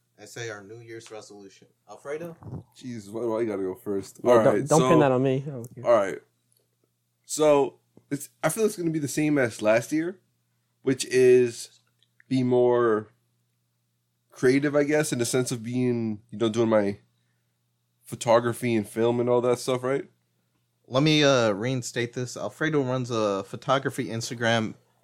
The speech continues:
Speaker 1: Uh,
Speaker 2: I haven't posted in, like, two weeks, so.
Speaker 1: wh-, what's your handle?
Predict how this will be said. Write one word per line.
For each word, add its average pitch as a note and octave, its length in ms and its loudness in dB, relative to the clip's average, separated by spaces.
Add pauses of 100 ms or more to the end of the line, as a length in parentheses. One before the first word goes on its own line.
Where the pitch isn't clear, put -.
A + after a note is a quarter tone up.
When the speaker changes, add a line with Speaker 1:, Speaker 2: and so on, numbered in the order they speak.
(120)
Speaker 1:
Uh, G#2+ 380 -6 (360)
Speaker 2:
I - 40 -2
haven't G#2 200 0
posted G2+ 340 -2
in, F2+ 140 -6
like, F2+ 120 -6 (300)
two G#2 140 -4
weeks, F2+ 240 -6
so. F2+ 100 -14
Speaker 1:
wh-, E2 200 -10
what's A#2+ 180 -8
your C#3 120 -8
handle? D3 360 -10